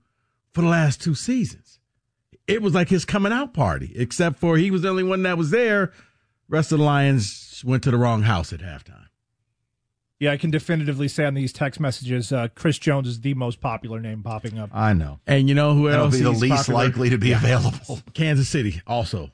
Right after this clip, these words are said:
Speaker 1: He's very popular there.
Speaker 3: Like, if Kansas City ends up getting put to a choice of L'Jarius Sneed or Chris Jones, they're gonna take Chris Jones.
Speaker 1: Now,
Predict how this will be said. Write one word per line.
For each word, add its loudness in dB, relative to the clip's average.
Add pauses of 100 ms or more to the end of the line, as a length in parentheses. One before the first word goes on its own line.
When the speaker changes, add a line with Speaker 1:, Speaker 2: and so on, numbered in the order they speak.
Speaker 1:
He's -6
very -6
popular -8
there. -10 (920)
Speaker 3:
Like, 4
if 2
Kansas 2
City 2
ends 4
up 0
getting 2
put -2
to 0
a 0
choice -2
of -6
L'Jarius 0
Sneed 0
or 0
Chris -2
Jones, -4
they're -6
gonna -4
take -14
Chris -20
Jones. -20
Speaker 1:
Now, -4